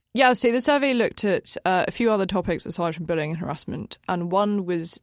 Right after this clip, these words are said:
the way in which foreign scientists or non-German scientists fit into the society, because as we know, research is a very international enterprise, and a lot of the scientists who work at the Max Planck Society aren't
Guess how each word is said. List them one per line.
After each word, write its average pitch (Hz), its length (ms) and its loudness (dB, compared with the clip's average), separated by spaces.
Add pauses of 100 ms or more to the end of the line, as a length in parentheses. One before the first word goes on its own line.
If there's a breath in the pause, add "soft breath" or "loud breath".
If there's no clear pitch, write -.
the 170 100 -2
way 170 160 2
in 170 100 -2
which - 260 -2
foreign 185 300 2
scientists 151 640 -4
or 156 140 -4
non-German 170 500 0
scientists 151 420 -6
fit 156 220 -6
into 147 220 -10
the 139 80 -10
society, - 640 -4 (400 loud breath)
because 190 300 0
as 160 100 -2
we 170 100 0
know, 196 400 2 (140)
research 175 380 0
is 160 100 -6
a 156 40 -8
very 156 260 -2
international 165 500 -4
enterprise, 160 680 -6 (360 loud breath)
and 165 340 -2
a 180 60 0
lot 196 260 2
of 180 100 -2
the 170 80 -2
scientists 160 560 -2
who 151 120 -6
work 196 220 0
at - 40 -8
the - 60 -6
Max - 160 -4
Planck - 240 -8
Society - 600 -4 (100)
aren't 175 480 0